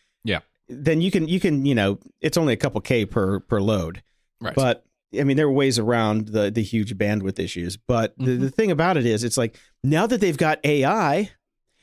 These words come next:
Speaker 2: they can
Speaker 1: <laughs>
Speaker 2: track your, your past history before this whole thing started, and then, you know, glean the signal from that noise that you're generating. And they also can see that you're going to those sites that are generating those things and then profile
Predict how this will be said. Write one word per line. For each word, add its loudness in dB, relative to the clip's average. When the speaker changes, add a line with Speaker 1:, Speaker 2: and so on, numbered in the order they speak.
Speaker 2:
they 0
can 0
Speaker 1:
<laughs> -
Speaker 2:
track 0
your, 2
your 0
past -2
history 0
before -2
this 0
whole 0
thing -2
started, -2
and 2
then, 2
you 0
know, 0
glean 0
the 2
signal 0
from 0
that 0
noise 0
that -4
you're -2
generating. -2
And 0
they 2
also 2
can 0
see 0
that 0
you're 2
going 2
to 0
those 2
sites 0
that 0
are 0
generating 0
those -2
things 0
and 2
then 0
profile 0